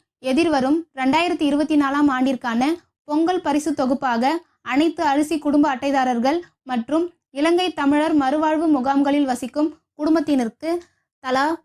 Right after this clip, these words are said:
ஒரு கிலோ பச்சரிசி, ஒரு கிலோ சர்க்கரை மற்றும் முழு கரும்புடன் கூடிய தொகுப்பு வழங்கிட,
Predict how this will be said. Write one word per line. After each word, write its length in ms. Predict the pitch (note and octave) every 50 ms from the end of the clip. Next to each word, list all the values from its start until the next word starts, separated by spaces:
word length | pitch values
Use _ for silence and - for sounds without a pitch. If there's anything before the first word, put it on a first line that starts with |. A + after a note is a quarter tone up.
| - C4
ஒரு 120 | C#4 D4+ D4
கிலோ 140 | D4 C#4+ C4 C4+ B3+
பச்சரிசி, 500 | A#3+ A#3 - D4+ C#4+ C#4 C4+ - D4+ D#4+ F4+ F4 _ _ _ _ B3+
ஒரு 140 | B3+ C4+ C#4 C4+
கிலோ 140 | C4+ B3+ B3 B3
சர்க்கரை 400 | B3 A3+ - - - C#4 C#4 D4 E4+ F#4 - _ _ - A#3+
மற்றும் 340 | A#3 A3+ - C#4+ E4 F#4 F#4+ - _ _ _ C4
முழு 180 | C#4 D#4 F4 F4+ F4 D#4+
கரும்புடன் 420 | C#4 C#4 D4+ D4 D#4 D#4 D#4 D#4 D4
கூடிய 340 | D4 C4+ B3+ B3 B3 C4+ D4+ F4 E4+ - _ _ _ _ _ -
தொகுப்பு 320 | D4 C#4+ C#4 E4+ E4+ F4+ E4+ D4+
வழங்கிட, 360 | C4 B3 B3+ C4 B3+ B3 A3